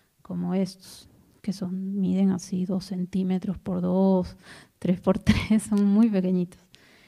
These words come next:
Y de esa manera, este, digamos, en, en, en, a través de mi, de esa experiencia de cercanía, ¿no? De intimidad, de, de también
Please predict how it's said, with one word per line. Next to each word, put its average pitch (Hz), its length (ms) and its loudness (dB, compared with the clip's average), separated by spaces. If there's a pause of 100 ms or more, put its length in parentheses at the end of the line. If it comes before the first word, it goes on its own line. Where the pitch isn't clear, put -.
(260)
Y 214 80 4
de 214 60 8
esa 240 140 2
manera, 254 540 4
este, 196 640 -2 (800)
digamos, 196 500 2
en, 202 220 -2
en, 196 240 0 (640)
en, 190 720 -4 (1300)
a 208 80 -2
través 202 400 2
de 214 120 4
mi, 190 420 2
de 196 220 4
esa 196 140 2
experiencia 208 560 2
de 190 100 4
cercanía, 196 640 2 (600)
¿no? 202 200 2
De 202 80 2
intimidad, 196 800 2
de, 185 480 0 (140)
de 202 520 2
también 196 520 2